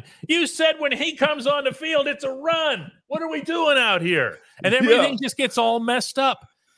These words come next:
Speaker 1: The same thing happened later on the little flip to Darnell Washington.
Speaker 2: Yeah, yeah.
Speaker 1: Remember that? You were talking about that play yesterday.
Speaker 2: He just lobbed it up to him, yeah.
Speaker 1: Darnell said the same thing. Is they see me out there, they think it's a run, whatever. If, but if we keep him honest like that, and that's to the quarterback's credit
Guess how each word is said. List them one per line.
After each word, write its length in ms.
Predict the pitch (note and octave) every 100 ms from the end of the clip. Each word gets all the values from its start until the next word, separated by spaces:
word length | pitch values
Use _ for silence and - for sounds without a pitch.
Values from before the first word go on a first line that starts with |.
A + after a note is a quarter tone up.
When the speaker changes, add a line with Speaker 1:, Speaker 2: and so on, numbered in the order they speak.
| _ F3
Speaker 1:
The 80 |
same 420 | F3+ - A#3 C#4 C4
thing 260 | C4 C4
happened 360 | G3+ A3 G3+ E3
later 400 | F#3+ C#4 A#3+ E3+
on 100 | D#3+
the 80 | E3+
little 220 | G3+ G#3+
flip 340 | - A3 A#3+
to 100 | -
Darnell 400 | G3+ G#3+ A3 G#3
Washington. 600 | G3 G#3+ - C#4+ D4 D4 - _ _
Speaker 2:
Yeah, 300 | A#2+ C3+ D3+ C#3 -
yeah. 160 | A2+ E3
Speaker 1:
Remember 220 | A#3+ C#4+
that? 160 | C4+
You 140 | A#3 C#4
were 80 | B3+
talking 340 | A3+ G3+ F3+
about 180 | D#3+ D#3
that 160 | E3+
play 140 | - F#3+
yesterday. 420 | A#3 - E3 A#2+
Speaker 2:
He 60 | A#2+
just 220 | C#3+ C3
lobbed 340 | C#3 C#3+ D3+
it 100 | D#3+
up 220 | F3+ F#3+ -
to 100 | D3
him, 160 | C3 A#2
yeah. 300 | C#3 E3+ B2+ _ _ _
Speaker 1:
Darnell 380 | G3+ A3 A#3 B3
said 160 | - A#3+
the 80 |
same 300 | G#3+ A#3 B3+
thing. 240 | A3+ C4+ B3
Is 100 | F3+
they 140 | G#3
see 200 | - A#3+
me 140 | A#3+ G3+
out 200 | G#3 G#3+
there, 160 | G#3+
they 120 | F#3+ F#3+
think 220 | A3 G3+
it's 160 | F#3+
a 60 | D#3
run, 320 | D3 A#3 A#3
whatever. 300 | D#3+ E3 F#3
If, 280 | D3 C#3+ C3+
but 220 | C#3 C#3
if 140 | C3 -
we 100 | D#3+
keep 260 | - G3+
him 120 | D#3 C#3
honest 340 | A3+ B3 -
like 160 | C3 B2
that, 240 | C#3+ G3+
and 160 | C#3 C3
that's 380 | F#3+ A#3 -
to 40 | G3
the 80 | E3+
quarterback's 600 | - D3 C#3 C#3 C3+ -
credit 380 | - G3+ B2